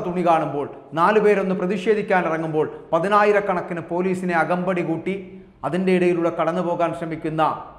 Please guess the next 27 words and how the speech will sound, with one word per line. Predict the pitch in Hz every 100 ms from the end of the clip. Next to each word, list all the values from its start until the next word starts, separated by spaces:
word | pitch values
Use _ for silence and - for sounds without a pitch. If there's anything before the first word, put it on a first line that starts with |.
| - - _ _ _ _ _
ഒന്ന് | 143 180 180
ചിരിക്കാൻ | 196 208 226 226 196
പോലും | 202 185
അറിയാത്ത, | 185 190 185 190 196 202 - - - -
മനുഷ്യരെ | 175 214 226 214
മുഖത്ത് | 196 190 247 240
നോക്കി | 220 208 208
ഒന്ന് | 202 196
സംസാരിക്കാൻ | 202 202 240 220 - 208 190
കഴിയാത്ത, | 185 185 180 185 190 190 - - - 127
ജനങ്ങളെ | 170 185 202 202 190
ഒരിക്കലും | 190 185 196 190 170
അഭിസംബോധന | 165 226 214 190 196 180 180
ചെയ്യാൻ | 175 165 165
കഴിയാത്ത | 165 170 165 - 147 - - - - -
ഒരു | 160 160
നിർഗുണ | 180 185 185 190 -
പരബ്രഹ്മമാണ് | 170 202 202 202 190 185 175 170 175
കേരളത്തിൻ്റെ | 170 170 170 156
മുഖ്യമന്ത്രി | 156 165 170 156 156
എന്ന് | 151 -
പറയേണ്ടി | 143 156 165 156 139
വരുന്നിടത്താണ് | 147 156 151 147 147 143 120 - - 135
ഞാൻ | 143 135
യോഗി | 151 151 151
ആദിത്യനാഥിനെ | 143 147 139 139 139 135
കുറിച്ചുള്ള | 135 120 131